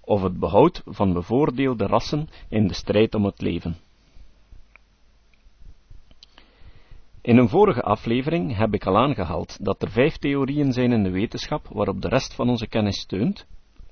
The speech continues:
en die ondertussen al zo dikwijls aangetoond zijn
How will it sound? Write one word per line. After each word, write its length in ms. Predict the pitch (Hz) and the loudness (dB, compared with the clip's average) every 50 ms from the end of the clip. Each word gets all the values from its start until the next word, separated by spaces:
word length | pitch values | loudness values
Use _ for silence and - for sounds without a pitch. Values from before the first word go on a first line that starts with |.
| - _ | -20 _
en 200 | - 113 110 107 | -2 2 2 4
die 140 | 98 104 98 | 4 4 2
ondertussen 580 | 95 92 90 87 - - 139 - - - 101 - | 2 2 2 0 0 -2 -2 -2 0 -2 -2 -2
al 160 | - 90 90 | -2 -6 -6
zo 220 | 87 90 127 160 | -4 -2 0 0
dikwijls 380 | 165 185 170 - - 117 - - | 0 -2 -4 -4 -6 -8 -6 -4
aangetoond 640 | - 101 113 143 143 170 - - 170 170 185 185 | -2 0 0 0 0 -4 -6 -6 -4 -4 -4 -4
zijn 260 | - - 175 175 202 | -4 -6 -6 -6 -6